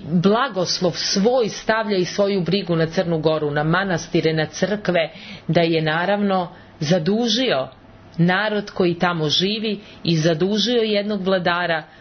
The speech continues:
koji je, osetivši Pupinovu moć i brigu, postoji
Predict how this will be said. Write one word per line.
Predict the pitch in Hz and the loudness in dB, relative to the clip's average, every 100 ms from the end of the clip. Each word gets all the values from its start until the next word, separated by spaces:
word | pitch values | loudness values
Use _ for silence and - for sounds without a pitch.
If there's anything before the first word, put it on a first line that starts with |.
| - | -6
koji | - 180 | -2 0
je, | 185 | 2
osetivši | 165 143 - 247 240 214 - - 202 185 - - - - | 0 0 -2 -2 -2 -2 0 -2 -2 -6 -12 -20 -20 -4
Pupinovu | 233 214 - 196 190 190 | -2 0 0 0 2 2
moć | 190 196 190 190 | 4 2 2 0
i | 165 | 0
brigu, | 175 196 180 | 0 -2 -2
postoji | 185 170 - 180 175 170 | 0 -2 0 0 2 0